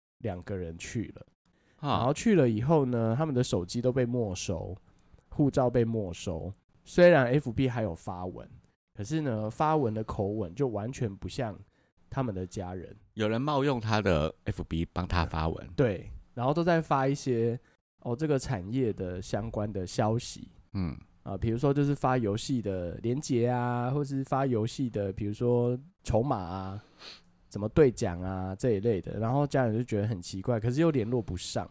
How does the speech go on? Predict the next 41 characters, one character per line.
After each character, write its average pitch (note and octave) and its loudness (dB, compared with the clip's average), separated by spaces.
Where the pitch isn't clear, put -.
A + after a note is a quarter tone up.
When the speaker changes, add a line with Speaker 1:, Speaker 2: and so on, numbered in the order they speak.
Speaker 1:
其 D#3+ 6
实 F#3 10
这 G#3 10
件 G3 8
事 F3 2
情 A#2+ -2
大 C3+ -2
家 C3+ -2
可 D3+ -4
以 A2+ 0
去 C#3+ -4
网 F#2+ -2
络 G#2 -6
上 B2 -4
面 A#2 -4
查 F#2 -8
一 G#2 -2
查， E2+ -8
你 E2+ -12
就 A2+ -6
可 B2 -2
以 B2 0
查 G#2 -6
到 A2+ -2
东 A#2+ -4
南 G2+ -6
亚 F#2 -8
诈 G#2+ -2
骗 G#2 -2
园 F2 -6
区， F2+ -10
就 D#3+ 4
是 F#3 6
原 C#3+ 6
来 C3 4
它 D#3 0
是 D#3+ 2
一 D3+ 4
个 B2 2
园 G#2 2
区。 A#2 0